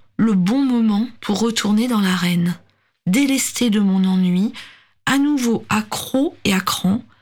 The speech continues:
reprise de fringale, peau en ébullition de se réveiller en manque.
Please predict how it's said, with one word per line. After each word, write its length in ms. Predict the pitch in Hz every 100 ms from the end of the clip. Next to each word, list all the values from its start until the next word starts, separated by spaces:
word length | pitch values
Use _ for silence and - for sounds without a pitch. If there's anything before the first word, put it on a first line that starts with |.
| _ _
reprise 480 | - 196 240 - 269
de 120 | 196
fringale, 760 | 202 - 220 208 185 175 202 247 - _ _ _ _
peau 120 | - 269
en 300 | 247 220 208
ébullition 840 | 269 247 277 247 240 - 220 247
de 120 | 214
se 200 | 180 -
réveiller 680 | 185 202 220 208 185 196 220 -
en 100 | 196
manque. 600 | 185 175 175 - -